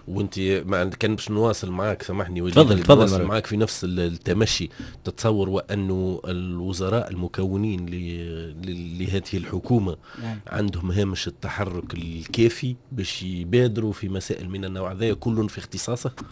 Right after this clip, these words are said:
Speaker 3: باهي. لهنا أنا هاو نجم نقول لك كيفاش وزير التربية مثلا له الحرية إنه يتصرف كما يحب. مش كما يحب، أما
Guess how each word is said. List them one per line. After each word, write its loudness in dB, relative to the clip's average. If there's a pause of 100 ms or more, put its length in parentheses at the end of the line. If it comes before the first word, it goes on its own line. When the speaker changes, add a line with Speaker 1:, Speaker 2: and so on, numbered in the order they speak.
(180)
Speaker 3:
باهي. -6 (520)
لهنا 2
أنا 2
هاو 0
نجم -2
نقول -14
لك -16 (800)
كيفاش 0
وزير 6
التربية 0 (400)
مثلا -4 (1000)
له 2
الحرية -4
إنه -2
يتصرف -6
كما -6
يحب. -8 (960)
مش 2
كما 4
يحب، 4
أما 6